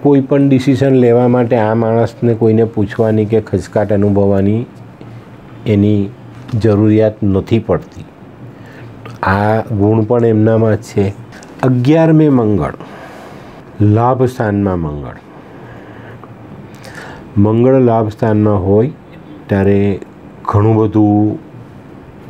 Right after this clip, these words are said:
મેળવી આપે છે, ઘણું બધું ઘણીવાર ગુમાવી પણ આપે છે. કિતાબ એવું કહે છે, ભાઈ, અગિયારમા સ્થાનમાં મંગળ હોય તો એ બાપદાદાની મિલકત ન સાચવી શકે,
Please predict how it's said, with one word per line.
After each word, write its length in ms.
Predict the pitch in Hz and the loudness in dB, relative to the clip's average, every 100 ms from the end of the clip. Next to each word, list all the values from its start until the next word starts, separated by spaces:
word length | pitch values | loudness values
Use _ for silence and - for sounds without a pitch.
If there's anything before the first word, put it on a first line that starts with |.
| - - - - 92 87 | -20 -20 -16 -8 -6 0
મેળવી 420 | 101 104 98 104 | 2 2 2 2
આપે 360 | 95 92 - 85 | 2 -2 -2 -2
છે, 200 | 80 78 - - - - - | -2 -10 -12 -20 -20 -20 -2
ઘણું 220 | 113 123 | 0 2
બધું 260 | 123 120 117 | 2 2 0
ઘણીવાર 460 | 113 110 120 123 | 2 2 2 0
ગુમાવી 520 | 113 101 101 110 110 104 | -2 0 2 2 0 0
પણ 200 | 95 87 | -4 -6
આપે 260 | 76 - | -8 -10
છે. 280 | - - - - - - - - - | -14 -14 -20 -20 -18 -18 -18 -14 -4
કિતાબ 340 | 110 120 120 | -2 0 2
એવું 240 | 127 127 127 | 4 2 2
કહે 160 | 131 | 0
છે, 60 | 117 | 2
ભાઈ, 100 | 123 | 0
અગિયારમા 440 | 110 101 117 120 | 2 0 2 2
સ્થાનમાં 440 | 110 113 110 117 113 | 0 0 0 2 2
મંગળ 340 | 107 110 113 | 2 2 4
હોય 120 | 113 | 2
તો 140 | 107 107 | 2 0
એ 40 | |
બાપદાદાની 680 | 98 98 101 104 104 104 104 | 0 -2 0 0 0 2 2
મિલકત 380 | 101 95 - 101 104 | 0 -2 -2 -4 -2
ન 180 | 101 | -2
સાચવી 440 | 90 82 78 - 78 | -2 -4 -4 -4 -6
શકે, 400 | - 76 - | -6 -10 -10